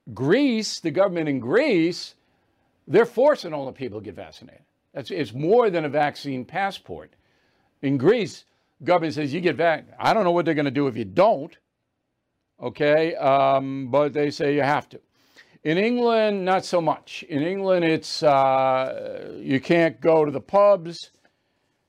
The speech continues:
and you can't do, uh, X, Y, and Z. All right, back to the U S A. So, because of medical privacy,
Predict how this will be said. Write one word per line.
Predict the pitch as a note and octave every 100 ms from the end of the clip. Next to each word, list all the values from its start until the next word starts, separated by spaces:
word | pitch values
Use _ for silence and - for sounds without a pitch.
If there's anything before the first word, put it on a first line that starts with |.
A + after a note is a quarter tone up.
| _ C#3+
and | C#3 C3+
you |
can't | C3 D#3 D3+ D3+ D3
do, | D3 D3 C#3+ C#3 C3+
uh, | C3+ C3+ C3
X, | C3+ A#2+ -
Y, | A#2 A2
and | G#2+ F#2+
Z. | F#2+ E2 _ _ -
All | C3+
right, | B2+
back | E3+ E3+ E3
to | D3
the | C#3
U | A#2+ G2+
S | F2 -
A. | - _ _ _ _ _ _ _ _ _ _ _ _ _ _ _ _ _ _ _
So, | - - G3 F#3+ F#3+ - _ _ _ _ _ _ D3
because | D#3+ - B3+ A#3+
of | F3+
medical | F3+ E3 D3
privacy, | D3 G3 D#3 A2 - -